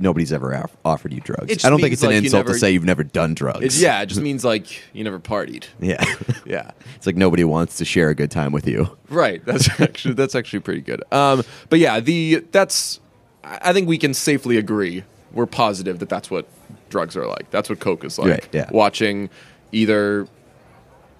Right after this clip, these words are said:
Speaker 2: I would say, like, the second or third round of the N H L playoffs,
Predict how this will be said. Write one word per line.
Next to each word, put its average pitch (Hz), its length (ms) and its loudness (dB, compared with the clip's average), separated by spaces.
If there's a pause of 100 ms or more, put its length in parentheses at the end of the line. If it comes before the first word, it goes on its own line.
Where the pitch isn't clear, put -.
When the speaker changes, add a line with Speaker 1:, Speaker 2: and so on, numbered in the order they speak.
(600)
Speaker 2:
I 131 80 0
would 135 100 -2
say, 143 140 2
like, 120 120 2
the 117 80 -10
second 156 320 0
or 127 80 -2
third 120 300 0
round 113 280 2
of 113 60 0
the 107 120 2
N 101 80 2
H 101 180 -6
L 101 120 0
playoffs, 82 640 -4